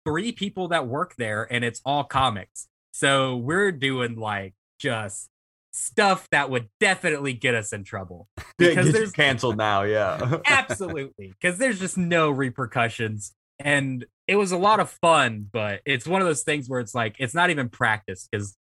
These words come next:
Speaker 1: I can never say this in front of real people. <laughs>
Speaker 2: Yeah, but there's something too, especially early on, just the value of standing on stage, talking in a microphone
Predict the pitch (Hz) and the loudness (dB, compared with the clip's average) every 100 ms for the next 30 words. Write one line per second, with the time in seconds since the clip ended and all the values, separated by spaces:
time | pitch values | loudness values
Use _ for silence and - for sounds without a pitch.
0 | - 170 170 185 139 127 117 113 107 - | -4 -2 2 0 2 0 0 -2 -4 -4
1 | 110 98 95 101 98 104 98 92 92 87 | -4 -4 -6 -8 -4 -2 -2 -4 -6 -6
2 | 104 - - - - _ _ - 123 - | -12 -12 -18 -20 -20 _ _ -20 -18 -18
3 | - 185 202 196 214 208 269 277 262 196 | 0 4 6 6 4 4 4 4 2 -2
4 | - 220 196 151 220 214 160 180 170 156 | 0 2 0 0 -2 0 0 2 2 4
5 | 170 175 117 160 - - 123 139 151 165 | 2 0 -4 -8 -4 -4 0 2 4 2
6 | 160 131 - - - 156 160 165 165 151 | 0 -4 -6 -10 -2 0 0 -2 -2 0
7 | 135 - - 143 139 151 143 - - 139 | -2 -6 -4 0 0 -2 -6 -14 -4 0
8 | 135 139 156 151 151 _ 135 139 120 123 | 0 0 -4 -4 -8 _ 0 0 2 2
9 | 123 120 107 - 117 113 107 101 | 2 -2 -2 2 2 2 -2 -6